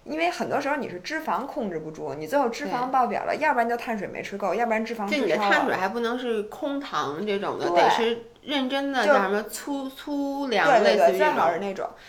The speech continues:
Speaker 1: 所以呢，我就会发现，你基本上吃点儿垃圾食品，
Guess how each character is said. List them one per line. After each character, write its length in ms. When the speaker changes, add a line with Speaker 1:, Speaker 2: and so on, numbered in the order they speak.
Speaker 1:
所 240
以 80
呢， 180
我 120
就 100
会 180
发 280
现， 400
你 180
基 180
本 200
上 140
吃 200
点 120
儿 80
垃 180
圾 140
食 200
品， 240